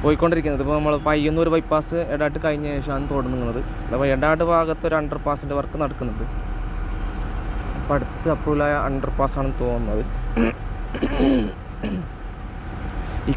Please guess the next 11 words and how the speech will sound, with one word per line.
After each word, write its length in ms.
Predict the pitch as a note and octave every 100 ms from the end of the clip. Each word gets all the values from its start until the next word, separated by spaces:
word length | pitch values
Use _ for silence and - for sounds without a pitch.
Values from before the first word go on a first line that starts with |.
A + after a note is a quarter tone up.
| C#3+
കാലാവസ്ഥ 580 | D3 D#3 D#3+ D#3+ - E3
ഒക്കെ 140 | E3 E3
മാറുമ്പോഴല്ലോ 560 | D3 D3 D#3+ D3+ B2+ B2
ഭയങ്കര 280 | C3 C3 C3
കഫക്കെട്ട്, 480 | C#3 C3 C3 C3 - - - - - E3+ B2 - - -
തണുപ്പ് 420 | C3+ C3 - D3+ D3+
നിന്ന് 240 | C#3+ E3 - - - - - C#3+
വിൻ്റർ 280 | D3+ D3 D#3+
മാസത്തിൽ 280 | D#3+ D#3 -
നിന്ന് 160 | D3 E3+ - - - -
ഇപ്പോൾ 160 | D3+